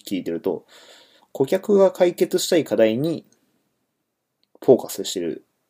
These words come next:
っていうことが多いように感じます。なので、あの、技術力低い人って、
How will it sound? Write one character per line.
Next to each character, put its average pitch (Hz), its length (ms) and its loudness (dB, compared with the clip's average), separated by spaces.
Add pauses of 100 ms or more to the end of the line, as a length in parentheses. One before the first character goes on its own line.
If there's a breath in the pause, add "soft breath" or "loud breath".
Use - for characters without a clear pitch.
っ - 40 -20
て 95 80 -4
い - 20 -4
う 85 40 -8
こ 92 60 -8
と 85 100 -4
が 69 60 -2
多 87 160 -2
い 76 100 -10 (440)
よ 160 100 0
う - 20 0
に 135 120 -6
感 95 260 -8
じ 87 80 -10
ま 82 180 -10
す。 - 280 -14 (640 soft breath)
な 165 120 0
の 147 120 4
で、 117 400 4 (200)
あ 107 200 0
の、 98 460 2 (260)
技 135 80 0
術 151 160 -4
力 160 160 2
低 135 220 -2
い - 20 2
人 - 180 -6
っ - 80 -10
て、 - 320 -6